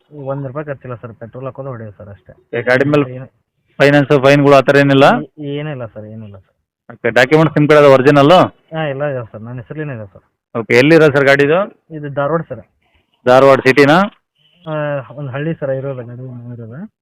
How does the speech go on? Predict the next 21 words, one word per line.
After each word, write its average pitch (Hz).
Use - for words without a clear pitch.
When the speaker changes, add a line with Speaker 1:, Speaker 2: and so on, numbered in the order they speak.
Speaker 2:
ಎಷ್ಟು 143
ದೂರ 147
ಧಾರವಾಡದಿಂದ? 139
Speaker 1:
ಧಾರವಾಡದಿಂದ 190
ಒಂದು 208
ಆರು 139
ಕಿಲೋಮೀಟರ್ 156
ಸರ್. 110
Speaker 2:
ಆರು 131
ಕಿಲೋಮೀಟರ್? 120
Speaker 1:
ಹಾ 131
ಸರ್, 110
ಮಲ್ಲಿಗೋಡ್ 117
ಅಂತ. 98
Speaker 2:
ಓಕೆ, 117
ಏನ್ 131
ಹೇಳ್ತೀರಾ 139
ಗಾಡಿ 135
ರೇಟು? 139
Speaker 1:
ಸರ್, 175
ನಾನು 180